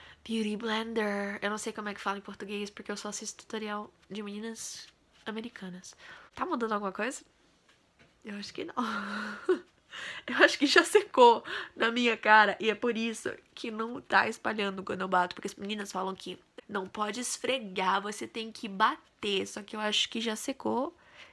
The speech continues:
E por isso não tá espalhando. E desculpa se eu não tô olhando diretamente pra câmera, é porque eu preciso de um espelho, né? E aquele espelho,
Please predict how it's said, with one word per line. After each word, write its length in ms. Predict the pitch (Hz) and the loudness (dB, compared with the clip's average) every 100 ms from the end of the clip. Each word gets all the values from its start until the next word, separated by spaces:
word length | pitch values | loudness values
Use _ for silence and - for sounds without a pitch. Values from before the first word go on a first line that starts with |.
| - _ | -20 _
E 80 | 247 | -6
por 240 | - 240 226 | 0 0 0
isso 220 | 262 302 | -2 -2
não 160 | 285 | -2
tá 120 | 302 285 | 0 -2
espalhando. 680 | - 277 269 233 214 208 214 _ _ _ _ _ _ _ _ _ _ _ _ _ _ _ _ _ _ _ - - _ | -2 -2 -2 -4 -8 -14 -16 _ _ _ _ _ _ _ _ _ _ _ _ _ _ _ _ _ _ _ -20 -20 _
E 60 | 240 | 0
desculpa 360 | 254 - 339 381 | 0 2 2 2
se 60 | |
eu 40 | 294 | 2
não 60 | |
tô 80 | 269 | 2
olhando 160 | 202 196 | 2 2
diretamente 400 | 190 190 180 - | 0 0 -4 -2
pra 100 | 196 | -2
câmera, 280 | 190 180 | 0 0
é 60 | 175 | 0
porque 180 | 185 190 | 0 -2
eu 40 | |
preciso 320 | 190 - 202 | -2 -6 -6
de 100 | 190 | -6
um 60 | 196 | -6
espelho, 460 | 226 - - - - | -6 -8 -12 -12 -2
né? 160 | 185 | 0
E 60 | 180 | 0
aquele 180 | 180 202 | -2 -6
espelho, 280 | - 202 | -4 -4